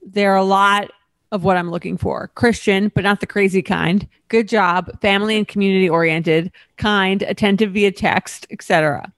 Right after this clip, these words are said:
But when it comes to physical stuff, we are sitting on opposite sides of the couch, not kissing, or at most, maybe sitting with an arm over my shoulder.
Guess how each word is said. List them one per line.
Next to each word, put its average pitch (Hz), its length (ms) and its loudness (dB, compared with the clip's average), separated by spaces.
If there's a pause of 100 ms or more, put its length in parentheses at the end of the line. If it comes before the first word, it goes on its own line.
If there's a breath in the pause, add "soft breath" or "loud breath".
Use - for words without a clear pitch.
(480)
But 254 300 0
when 226 120 0
it 208 60 -2
comes 226 280 -2
to 214 80 0
physical 208 440 0
stuff, 170 380 0
we 185 80 4
are 180 80 2
sitting 185 260 0
on 175 140 0
opposite 180 420 0
sides 180 280 2
of 156 60 -8
the 170 80 -2
couch, 214 520 0 (420 loud breath)
not 233 260 0
kissing, 226 460 0
or 196 160 2
at - 80 -2
most, 214 420 0
maybe 202 280 0
sitting 208 340 0
with 196 160 -2
an 190 60 -2
arm 190 340 2
over 190 180 0
my 180 140 -2
shoulder. 190 400 -6